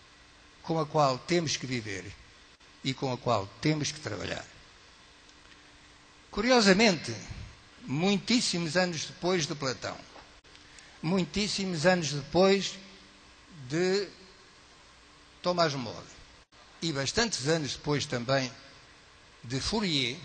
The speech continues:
que aqui está outro, outro i-, ideólogo da utopia, eh, aparece um, um poeta, um poeta, um poeta francês chamado Rimbaud,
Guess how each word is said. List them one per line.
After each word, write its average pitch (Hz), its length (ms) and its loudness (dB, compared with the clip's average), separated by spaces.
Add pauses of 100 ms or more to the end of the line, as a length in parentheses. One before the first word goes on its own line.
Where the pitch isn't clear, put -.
(280)
que 117 80 -8
aqui 110 160 -8
está 135 360 0
outro, 151 540 2 (140)
outro 147 260 0
i-, 147 260 2
ideólogo 139 800 4 (440)
da 143 160 0
utopia, 147 680 0 (1400)
eh, 156 180 -4
aparece 208 640 2 (420)
um, 127 140 -8 (340)
um 143 160 -4
poeta, 196 500 2 (260)
um 135 80 -6
poeta, 165 400 2
um 101 160 -8
poeta 151 300 0
francês 175 720 -2 (800)
chamado 151 500 0 (100)
Rimbaud, 165 640 2